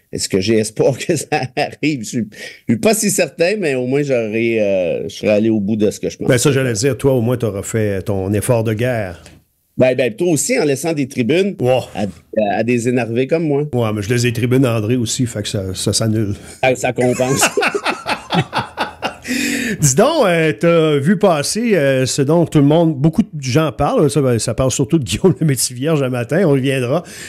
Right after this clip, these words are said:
Speaker 2: c'est moins important, mais, euh, on revient au juge de Lille parce que hier, euh,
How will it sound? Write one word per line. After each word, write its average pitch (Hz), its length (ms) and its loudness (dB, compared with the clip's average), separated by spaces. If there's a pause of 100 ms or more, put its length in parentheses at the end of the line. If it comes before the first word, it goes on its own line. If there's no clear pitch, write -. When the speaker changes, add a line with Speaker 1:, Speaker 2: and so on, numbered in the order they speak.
(160)
Speaker 2:
c'est - 200 -2
moins 151 200 4
important, 147 460 0 (240)
mais, 151 420 2
euh, 113 180 -10
on 143 140 6
revient 147 220 4
au 277 80 4
juge 170 220 2
de 143 120 2
Lille 220 240 2
parce - 180 -2
que 147 260 0
hier, 165 460 2
euh, 131 440 4